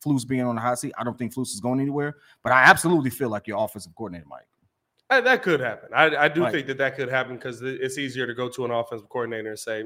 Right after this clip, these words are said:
Speaker 2: "Mm,
Speaker 1: 'Cause even
Speaker 2: you
Speaker 1: the,
Speaker 2: should get that guy there."
Speaker 1: even the Steelers
Speaker 2: Right,
Speaker 1: fired
Speaker 2: Lovey,
Speaker 1: their
Speaker 2: Lovey
Speaker 1: O C,
Speaker 2: survived how
Speaker 1: you
Speaker 2: many
Speaker 1: know?
Speaker 2: offensive coordinators? He had a new one every year.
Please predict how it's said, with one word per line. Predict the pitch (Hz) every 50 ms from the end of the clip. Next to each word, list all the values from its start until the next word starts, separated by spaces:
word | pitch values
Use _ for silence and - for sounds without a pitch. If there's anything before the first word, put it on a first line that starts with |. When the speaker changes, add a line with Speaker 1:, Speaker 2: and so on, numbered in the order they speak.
| - -
Speaker 2:
"Mm, | 185 185 180 175 170 170 165 165 160
Speaker 1:
'Cause | 160 151 160
even | 185 185 175 175
Speaker 2:
you | 165 160
Speaker 1:
the, |
Speaker 2:
should | 139 135
get | 131 -
that | 127 127 117
guy | 113 110 107
there." | 107 107 - -
Speaker 1:
even | 165 180 170 165
the | 151 135
Steelers | - 208 233
Speaker 2:
Right, | 262 262 240
Speaker 1:
fired | 214 156 147 139
Speaker 2:
Lovey, | - 156
Speaker 1:
their | 160 135
Speaker 2:
Lovey | 123 262 311 330 320 247
Speaker 1:
O |
C, | - -
Speaker 2:
survived | 202 170 175 175 170 165 165 -
how | -
Speaker 1:
you | 139
Speaker 2:
many | 139 135 139 143
Speaker 1:
know? | 139 135
Speaker 2:
offensive | 135 131 120 120 -
coordinators? | 143 127 113 110 104 98 98 107
He | 127 170 190
had | 185 180 165
a | 156
new | 165 185
one | 185 175 165
every | 165 160 151 143
year. | 139 120